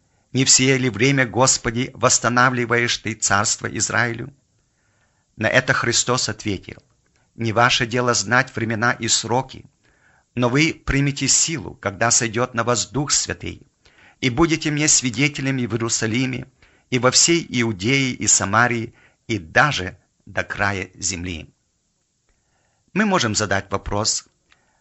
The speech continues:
какое было отношение фарисеев, саддукеев и первосвященникам к этому драматическому событию Божию, силы действия в сердцах и жизнях многих.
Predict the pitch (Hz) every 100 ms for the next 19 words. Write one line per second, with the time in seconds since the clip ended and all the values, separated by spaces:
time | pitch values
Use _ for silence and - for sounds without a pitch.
0 | _ - 165 - 226 180 180 175 - 139
1 | 131 135 165 165 147 135 - 117 113 -
2 | 117 90 - - - 113 117 - 143 107
3 | 85 - _ - - - 165 147 120 120
4 | - 113 - - 160 113 - 82 - _
5 | _ _ _ - 180 180 165 160 - 101
6 | 110 113 104 - 180 160 - 127 131 -
7 | 98 117 139 110 87 117 151 123 101 -
8 | _ _ _ _ - - 175 170 127 87
9 | 127 143 - - 95 - 92 90 - 123
10 | 135 - _ _ _ 110 98 98 98 -
11 | 87 90 87 73 -